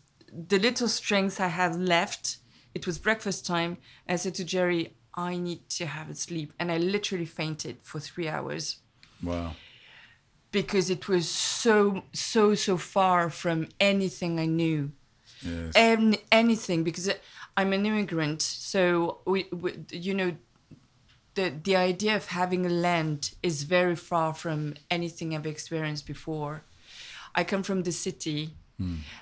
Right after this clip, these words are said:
Speaker 1: Um, I used to be very scared of nature because there could be worms, there could be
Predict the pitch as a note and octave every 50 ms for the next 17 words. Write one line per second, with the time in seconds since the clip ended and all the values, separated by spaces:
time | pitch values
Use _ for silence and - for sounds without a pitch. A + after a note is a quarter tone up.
0 | - - E3+ E3 D#3+ D#3 D#3 D#3 D#3 D#3 D#3 D3+ D3+ D3+ D3+ D3+ D3+ D3+ D3 -
1 | - - _ _ _ _ _ _ _ _ - - - _ - F#3+ F3+ F3 F#3+ F#3
2 | F#3 - - - G3 F#3 F3+ F3 F3 E3+ E3 D#3 D#3 F#3+ F3 D#3 D3 C#3 C#3+ F3
3 | F#3+ F#3+ F#3+ F#3+ F#3+ F#3 F3+ - - - - F3+ E3+ E3 E3+ E3 D#3+ - E3+ D#3+
4 | D#3+ D#3 D#3 - - E3+ D#3+ D#3 D#3 D3+ C#3+ D3+ D3+ - - - E3+ E3 D#3+ E3
5 | D#3+ D#3+ D#3 D3+ - E3 - - D#3+ C#3+ - D#3 D3 C#3+ D3 E3+ F3 E3+ E3+ E3+
6 | E3+ E3+ E3 E3 E3 E3 D#3 - - - - - C#3+ D3 - D#3+ D#3 D3+ D3+ D3+
7 | D3 D3 D3